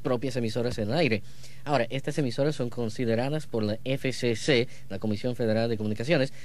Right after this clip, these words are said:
como emisoras comerciales, aunque, eh, en verdad no son comerciales, son emisoras religiosas. Pero, am, y habían dos o tres intentos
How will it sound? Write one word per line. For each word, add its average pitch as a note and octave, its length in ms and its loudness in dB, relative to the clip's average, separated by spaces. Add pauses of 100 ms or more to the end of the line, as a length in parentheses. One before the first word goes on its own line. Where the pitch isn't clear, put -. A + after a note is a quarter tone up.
(140)
como A2+ 160 -2
emisoras A#2+ 500 0
comerciales, A#2+ 520 2 (200)
aunque, A#2+ 440 2 (280)
eh, A2 560 2 (240)
en A2+ 160 -2
verdad B2 320 4 (160)
no A#2+ 240 0
son A#2 160 -2
comerciales, A2+ 420 0
son A2 380 0
emisoras A2+ 360 -2
religiosas. A2 600 -2 (580)
Pero, B2+ 540 6
am, A#2 480 0 (720)
y F3 120 4
habían G#3+ 480 2
dos F#3+ 240 0
o E3+ 60 0
tres E3+ 480 0
intentos B2+ 960 0